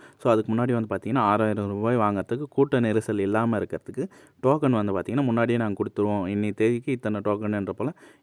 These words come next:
எல்லாரும் வீடு தேடி வந்து பார்த்தீங்கன்னா, டோக்கன் கொடுத்துருவாங்க. So, அந்த டோக்கன்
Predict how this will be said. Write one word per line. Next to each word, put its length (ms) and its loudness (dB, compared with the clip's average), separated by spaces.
எல்லாரும் 320 2
வீடு 180 0
தேடி 180 0
வந்து 180 -4
பார்த்தீங்கன்னா, 340 -4
டோக்கன் 320 -2
கொடுத்துருவாங்க. 520 -6
So, 140 -6
அந்த 180 -4
டோக்கன் 380 -2